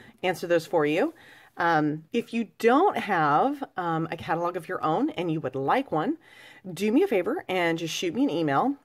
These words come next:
If you are not already working with another demonstrator, I would love to send you one. And, um, you can email me at erin at handstampstyle dot com.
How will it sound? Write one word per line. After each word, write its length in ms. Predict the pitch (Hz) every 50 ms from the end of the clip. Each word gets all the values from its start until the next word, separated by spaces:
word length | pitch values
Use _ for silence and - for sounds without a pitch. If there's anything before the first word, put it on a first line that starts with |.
| - -
If 140 | 185 160 -
you 160 | 185 180 160
are 160 | - 180 180
not 280 | 180 175 170 160 - _ -
already 440 | 180 180 180 190 208 214 226 208 -
working 440 | - 165 180 185 180 - 233 233
with 220 | 220 185 175 208 247 -
another 280 | - 190 190 170 175 175
demonstrator, 580 | 175 180 170 170 190 - - 190 214 339 - -
I 60 | 196
would 200 | 190 185 175 170
love 540 | 160 156 160 165 160 156 156 170 185 196 196
to 140 | - - 254
send 260 | - - 196 190 165
you 100 | 196 214
one. 300 | 196 190 165 185 269 381 - _ - - -
And, 360 | - 170 180 170 165 165 170
um, 160 | 185 170 160 165
you 100 | 175 196
can 140 | - 233 -
email 320 | - 214 208 220 180 185
me 320 | 196 202 220 294 381 - - _ _ _ -
at 240 | 160 156 147 - - -
erin 420 | - 170 170 165 170 196 247 339 370 _ _ _
at 300 | - 180 202 269 - - - _ _ -
handstampstyle 840 | - 240 254 277 - - 269 240 - - - - 170 160 156 160 180 185
dot 220 | 190 190 - -
com. 300 | - - 165 196 320 403